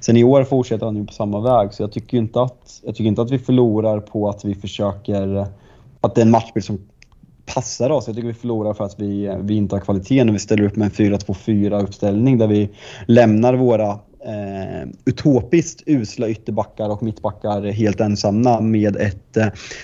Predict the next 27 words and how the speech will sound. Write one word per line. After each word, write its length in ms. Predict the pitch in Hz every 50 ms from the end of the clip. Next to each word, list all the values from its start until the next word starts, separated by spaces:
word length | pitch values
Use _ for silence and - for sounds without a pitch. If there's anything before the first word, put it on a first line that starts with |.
| - - _
centralt 560 | - - 143 127 117 - - 127 120 113 110
mittblock 600 | 120 120 123 123 - - - 139 135 123 - -
med 340 | 117 117 117 110 110 107 104
två 160 | - - 120
av 60 | 117
de 100 | 113 113
sämsta 360 | 110 - 123 113 107 - 117
fotbollsspelarna 640 | 104 - 120 107 - 110 - - - 113 107 120 123
som 120 | - 123
någonsin 260 | 120 117 107 - 113
representerat 440 | 107 107 104 - - _ - 113 104
Manche-, 280 | 117 107 104 - 107 101 -
Manchester 480 | 117 117 113 - - 107 - - 110
United 300 | 107 104 104 - 127 -
på 100 | - 120
centralt 340 | - - 117 104 110 107 107
mittfält. 380 | 113 107 - - - 120 104 -
Så 60 | -
det 60 | 117
är 20 | 120
klart 220 | - - 120 113
att 60 | 113
det 80 | - _
går 80 | - 107
åt 80 | 104 -
helvete 360 | 131 113 110 107 104 - 110
då. 180 | 117 117 104